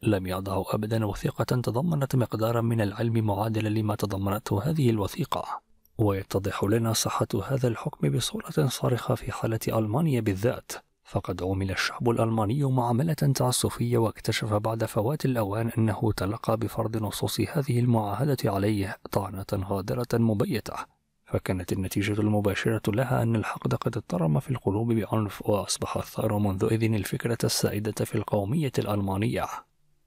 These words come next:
ويجب لكي ندرك المعنى الحقيقي لظاهر الحق الألماني هذه التي أدت فيما بعد إلى ظهور هتلر والنازية وإلى الحرب العالمية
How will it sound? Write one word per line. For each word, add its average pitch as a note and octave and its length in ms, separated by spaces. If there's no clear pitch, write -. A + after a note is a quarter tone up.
ويجب G#2 420
لكي G2+ 300
ندرك A2+ 380
المعنى A#2 360
الحقيقي B2 600
لظاهر B2 420
الحق - 380
الألماني A2+ 680
هذه A#2 360
التي A2+ 380
أدت G#2+ 260
فيما G#2 280
بعد G#2 300
إلى A2+ 180
ظهور G#2 460
هتلر A#2+ 300
والنازية A#2 560
وإلى C3+ 280
الحرب A2+ 340
العالمية A2 600